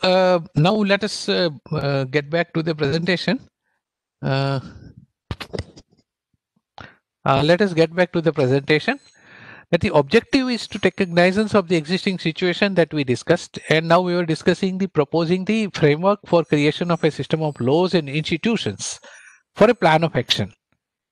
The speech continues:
How we want to go about, what are the intervention measures that we will need in order to address the lacunae that we, uh, we will find when you look at the existing situation.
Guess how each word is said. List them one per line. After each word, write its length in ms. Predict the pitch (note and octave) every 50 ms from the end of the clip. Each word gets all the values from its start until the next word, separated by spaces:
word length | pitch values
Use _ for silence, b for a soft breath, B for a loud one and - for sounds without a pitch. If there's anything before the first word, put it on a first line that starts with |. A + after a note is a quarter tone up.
| _ _ _ _ _ _ _ _ _ _ _ _ _ _ _ _ _ _ _ _ _ _ _ _ _ _ _ _ _ _ -
How 240 | - - A#3 C#4+
we 200 | C4+ C4 B3+ A#3
want 340 | F3+ - E3+ F3+ G3 G#3 -
to 100 | - G3
go 360 | D#3+ C#3 E3+ F#3+ G#3 G3+ F3+
about, 400 | C3 B2 A2+ A2 - - - - - - _ _ _ _ _ _ _ _ _ _ _ _ _
what 200 | C#3+ E3 G3 -
are 140 | A3+ A3+ G#3+
the 180 | A#3 A3+ G3+
intervention 640 | F#3 F#3 G3+ G3+ F#3+ F#3+ F#3 F3+ - - F#3 E3 C#3
measures 400 | C#3 D3+ - G3+ G3+ G#3+ G#3 -
that 180 | G3 F3+ -
we 120 | - F3 E3
will 160 | D#3+ C#3+ A#2+
need 360 | A#2+ C3+ E3 D#3+ A2+ - - - _ _ _ _ _ -
in 120 | E3 E3
order 240 | E3+ E3 E3 F3+ F3+
to 180 | F3 - F#3+ -
address 440 | - C#3 C3+ C3+ F#3 G3+ A3 - -
the 380 | - G#3 G#3 G3 F#3+ E3+ - - _ - - _ _ _ _ _ b b b b b b _ B2+
lacunae 460 | B2+ D#3 - - A3 A3+ A3+ A3+ G3
that 200 | F#3+ F#3 F3 -
we, 180 | F3 F#3 F3+ F3
uh, 100 | F3 E3
we 160 | D3 D#3+ D#3+
will 140 | D#3+ E3 D#3
find 440 | - - D3+ D3 D#3+ F3+ F3+ D#3+ D3 C#3+
when 180 | D3 D3 D3+
you 140 | D3+ D3+ D3
look 360 | C#3+ C3+ B2+ B2+ C3+ - -
at 180 | D3+ D3 C#3+ -
the 100 | C#3 B2+
existing 420 | A#2+ - - C#3+ - - C#3+ C3
situation. 600 | - B2+ A#2+ - - C3+ C3+ C3+ - - - -